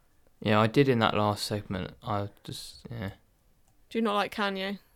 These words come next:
Speaker 1: You know my thoughts on entertainment news. It's just, uh, and I don't like Kanye. No, I don't. I don't like anyone, uh,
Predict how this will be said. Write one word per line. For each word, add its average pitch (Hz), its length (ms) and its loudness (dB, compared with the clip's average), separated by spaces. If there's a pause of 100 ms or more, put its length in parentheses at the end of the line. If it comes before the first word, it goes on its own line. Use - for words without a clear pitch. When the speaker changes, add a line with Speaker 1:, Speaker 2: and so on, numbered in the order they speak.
(880)
Speaker 1:
You 120 120 -4
know 110 160 4
my 104 140 0
thoughts - 380 -2
on 104 80 -2
entertainment 107 560 -6
news. 104 280 -8
It's 135 120 -14
just, - 260 -14 (1080)
uh, 113 520 2 (640)
and 120 120 2
I 135 140 10
don't 139 200 8
like - 200 0
Kanye. 95 280 -6
No, 98 120 0
I 131 60 10
don't. 135 180 8
I 143 120 12
don't 151 160 8
like 107 160 8
anyone, 98 340 2
uh, 110 120 -8